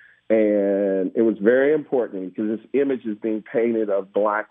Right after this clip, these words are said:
males in Indianapolis. So I had Shiloh Means on, um, nineteen at ten, talking about, um, Mario, one of the, um,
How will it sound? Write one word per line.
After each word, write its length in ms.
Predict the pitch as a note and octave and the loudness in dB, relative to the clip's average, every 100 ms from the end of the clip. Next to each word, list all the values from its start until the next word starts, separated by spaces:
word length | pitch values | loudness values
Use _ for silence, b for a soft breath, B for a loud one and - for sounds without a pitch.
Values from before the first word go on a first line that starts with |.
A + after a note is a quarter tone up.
| - | -6
males 540 | G2+ G2 G2 F2+ F2+ | 0 2 2 0 -2
in 160 | F#2+ F#2 | -6 -4
Indianapolis. 680 | F#2+ F#2+ F2+ F2 D#2+ _ - - | -4 -4 -4 -4 -6 _ -12 2
So 120 | G2 | 4
I 140 | G2 | 4
had 160 | G#2+ G2+ | 2 0
Shiloh 420 | - A2+ A2+ G#2+ | -2 0 2 0
Means 380 | A2 A2 A2 G2 | 0 -2 -2 -2
on, 440 | F#2+ F#2 D#2+ D#2+ - | -2 -2 -4 -8 -4
um, 380 | G2 G2 G2 G2+ | 0 0 2 2
nineteen 600 | A2 A2 - A#2 G2 F#2+ | 2 -2 -2 0 2 2
at 200 | F#2+ - | -2 -4
ten, 360 | C3 A2+ F#2+ D#2+ b b b b - | -2 0 0 -4 b b b b 2
talking 380 | A2+ A2 A#2 A2 | 4 4 2 2
about, 540 | G2+ G#2 G#2 G2+ F#2+ - - | 2 0 -2 -4 -4 -8 -4
um, 760 | G2+ F#2+ F#2+ F2+ F#2+ G2+ F2+ _ - - | -2 -2 -4 -4 -6 -8 -12 _ -18 -2
Mario, 580 | G2+ A#2 A#2 G#2+ F#2+ F#2 | 4 6 6 4 2 0
one 240 | G2+ G#2+ | -2 -2
of 160 | G#2 G2+ | -2 -2
the, 280 | G2+ G2+ | -4 -2
um, 760 | G#2 G2+ G2 F#2+ F#2+ G2 F2+ | -4 -2 -2 -4 -6 -8 -10